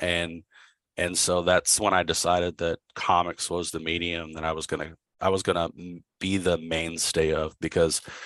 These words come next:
uh, as my internship went on for about eight months, there was a period of time where I wasn't putting in as much effort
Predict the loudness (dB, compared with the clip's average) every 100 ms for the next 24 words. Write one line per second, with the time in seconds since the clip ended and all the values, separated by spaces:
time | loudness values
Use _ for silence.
0 | -20 _ _ 0 4 4 4 4 4 2
1 | 2 4 4 2 0 -4 -2 -2 -2 0
2 | 0 4 2 2 _ -4 0 4 4 4
3 | 0 -2 2 2 2 0 -4 0 0 2
4 | 2 2 0 0 2 4 6 4 0 -4
5 | 2 4 4 0 -6 _ _ _ _ _
6 | _ 4 6 6 4 4 4 2 -2 -6
7 | -2 0 0 0 2 2 2 0 -2 -2
8 | -2 2 2